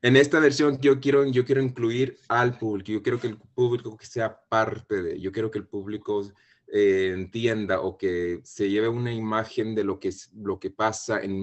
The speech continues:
México, en estas polcas, eh, en estos concursos. Yo creo que la gente sea el jurado, eh, yo quiero que la gente también se, que sea parte del show,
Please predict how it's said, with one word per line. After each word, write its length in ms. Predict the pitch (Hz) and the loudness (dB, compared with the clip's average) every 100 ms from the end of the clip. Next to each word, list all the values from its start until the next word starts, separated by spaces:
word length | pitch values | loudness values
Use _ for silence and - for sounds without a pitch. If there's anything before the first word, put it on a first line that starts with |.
| 98 | -6
México, 560 | 107 - 90 _ - _ _ _ | -8 -10 -20 _ -20 _ _ _
en 120 | - 95 | -10 -10
estas 340 | 87 90 - | -8 -10 -10
polcas, 600 | - 101 95 73 78 - | -4 -4 -4 -10 -16 -14
eh, 480 | - 87 82 82 82 _ _ _ | -10 -8 -8 -8 -12 _ _ _
en 100 | - | -10
estos 220 | 92 98 92 | -10 -10 -14
concursos. 560 | 92 87 101 95 92 | -12 -6 -6 -6 -10
Yo 100 | 92 | -6
creo 200 | 107 107 | -4 -4
que 80 | 107 | -2
la 100 | 95 | -4
gente 340 | 101 101 98 | -4 -6 -4
sea 220 | 98 101 98 | -4 -4 -6
el 100 | 90 | -8
jurado, 640 | 92 90 90 85 80 76 _ _ _ _ | -8 -4 -4 -6 -10 -12 _ _ _ _
eh, 340 | 82 82 82 80 80 80 - _ _ _ _ - | -10 -6 -8 -10 -14 -18 -20 _ _ _ _ -8
yo 160 | 95 | -6
quiero 260 | 104 104 101 | -2 -2 -2
que 80 | 98 | -4
la 100 | 92 | -4
gente 280 | 101 98 | -6 -8
también 260 | 101 98 98 | -8 -6 -8
se, 540 | 92 95 92 87 80 - | -8 -6 -4 -4 -6 -10
que 80 | |
sea 240 | - 101 101 | -6 -6 0
parte 300 | 117 123 123 | 0 0 0
del 140 | 95 | -2
show, 280 | 87 76 | -4 -10